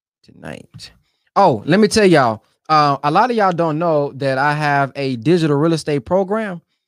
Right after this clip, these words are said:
and my digital real estate program is actually going on discount.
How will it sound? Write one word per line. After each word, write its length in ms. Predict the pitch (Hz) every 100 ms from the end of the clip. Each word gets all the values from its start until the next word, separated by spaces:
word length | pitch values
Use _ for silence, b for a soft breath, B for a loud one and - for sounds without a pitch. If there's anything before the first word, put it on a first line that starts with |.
| _ _ _
and 240 | 143 143 135
my 120 | 143
digital 400 | 143 190 175 165
real 100 | 196
estate 280 | 190 170 156
program 500 | - 180 147 143 135
is 120 | 120 -
actually 400 | 175 180 147 131
going 280 | 147 143
on 180 | 131 117
discount. 500 | 143 151 - 110 -